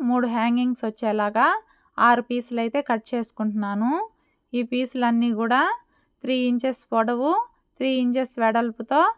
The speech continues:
కట్ చేసుకున్నానండి. ఇలా ఆరు పీసులు కట్ చేసుకున్నాం కదండి. ఇప్పుడు ఇలా ట్రయాంగిల్ షేప్‌లో ఫోల్డ్ చేసి ఈ కార్నర్‌ని ఆ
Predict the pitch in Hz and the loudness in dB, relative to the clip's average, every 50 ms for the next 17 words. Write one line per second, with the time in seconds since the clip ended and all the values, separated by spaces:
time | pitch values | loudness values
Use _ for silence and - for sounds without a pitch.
0 | _ _ _ - 233 220 220 - - 247 240 226 - - - 220 220 220 214 214 | _ _ _ -2 -2 -2 -2 -2 -4 -4 -4 -4 -6 -4 -2 -2 0 0 0 0
1 | 214 208 208 214 214 262 320 381 494 - _ _ _ _ _ _ _ _ _ _ | -2 -2 -2 0 0 0 0 0 0 -4 _ _ _ _ _ _ _ _ _ _
2 | _ _ _ _ _ - 247 262 247 240 254 254 247 - 254 254 247 - - - | _ _ _ _ _ -2 2 4 6 6 6 4 2 -2 -4 -4 -4 -4 -4 -4
3 | 294 294 - 254 233 233 - 262 240 233 - - - 226 220 220 220 214 214 208 | -4 -2 0 -2 -2 -2 -4 -4 -4 -6 -6 -6 -4 -2 -2 -2 -2 -2 -2 -2
4 | 208 208 214 214 226 277 339 415 427 _ _ _ _ _ _ - 220 220 - 202 | -2 -2 -2 -2 -2 -2 -4 -6 -8 _ _ _ _ _ _ -12 -10 -8 -6 -4
5 | 226 277 339 392 330 247 233 233 247 269 339 440 466 370 - 254 233 226 233 233 | -2 -2 -2 -2 -2 -2 0 2 2 2 2 2 0 -2 -2 0 2 2 2 2
6 | 226 233 220 - - 214 214 - - 226 220 - - 214 214 226 226 - - 220 | 0 -2 -2 -4 -4 -6 -4 -4 -4 -6 -6 -4 -4 -2 -2 -2 -2 -2 -4 -4
7 | 220 214 - 277 294 339 392 359 262 262 254 - 254 247 240 233 233 247 240 226 | -4 -4 -4 -2 -2 0 0 0 -2 -2 -2 2 4 4 4 4 2 2 0 0
8 | 226 254 269 254 220 | 0 0 2 2 2